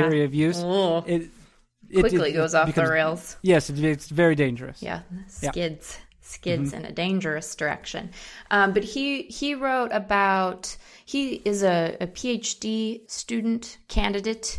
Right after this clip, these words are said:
Speaker 2: He's writing his dissertation, uh, and he does, like, film and culture studies and is very cool and smart
Speaker 1: Mm-hmm.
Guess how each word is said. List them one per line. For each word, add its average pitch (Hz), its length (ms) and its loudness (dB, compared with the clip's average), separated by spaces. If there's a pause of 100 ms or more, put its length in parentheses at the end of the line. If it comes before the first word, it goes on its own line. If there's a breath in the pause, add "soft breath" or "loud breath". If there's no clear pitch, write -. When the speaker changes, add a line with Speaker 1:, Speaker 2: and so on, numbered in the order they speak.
Speaker 2:
He's 180 540 -6
writing 190 400 0
his 190 180 -4
dissertation, 190 760 -6 (280 loud breath)
uh, - 40 -10
and 180 340 0
he 190 80 -2
does, 180 300 -4
like, 165 160 -8
film 170 320 -4
and 156 120 -6
culture 175 400 -8
studies 170 480 -8
and 160 80 -10
is 160 120 -10
very 214 220 -6
cool 208 200 -6
and 202 160 -2
smart 185 320 -2
Speaker 1:
Mm-hmm. 143 120 -4